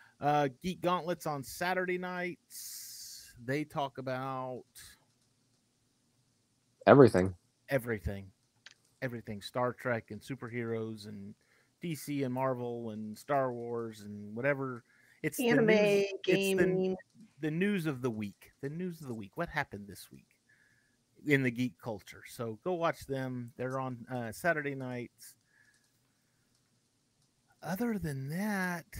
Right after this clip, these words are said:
Speaker 1: I don't, I think we're, I think we got everything. One more shout out to Van Zot Media. Go check 'em out. V A N Z O T Media. YouTube. Love those guys.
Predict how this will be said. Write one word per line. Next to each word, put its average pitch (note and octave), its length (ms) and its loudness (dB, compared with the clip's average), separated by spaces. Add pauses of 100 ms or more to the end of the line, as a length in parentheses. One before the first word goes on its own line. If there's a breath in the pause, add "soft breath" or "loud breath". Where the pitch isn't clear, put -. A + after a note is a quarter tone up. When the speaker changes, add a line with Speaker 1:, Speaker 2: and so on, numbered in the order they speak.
(800 loud breath)
Speaker 1:
I B2+ 80 -12 (500)
don't, F#3+ 340 -4 (160)
I C3+ 120 -10 (140)
think G3+ 180 -6 (100)
we're, B2+ 160 -10 (580)
I - 40 -18
think - 220 -12
we A3+ 80 -4
got B3 260 -4
everything. A2+ 600 -6 (100)
One B3+ 200 -2
more A#3+ 140 2
shout G#3+ 280 2
out G3+ 160 2
to F3+ 60 -6
Van F#3 340 2
Zot G3 320 4
Media. F#3+ 520 -6
Go E3 100 -6
check F#3 320 -10
'em F3+ 80 -10
out. F3 160 -12
V E3+ 260 -4
A F3 220 -2
N E3 160 -6
Z F3+ 240 -4
O D#3+ 120 -2
T D#3 380 -10
Media. F3+ 560 -4 (720)
YouTube. G3 640 0 (240)
Love F3 240 0
those E3+ 220 -4
guys. D3+ 580 -2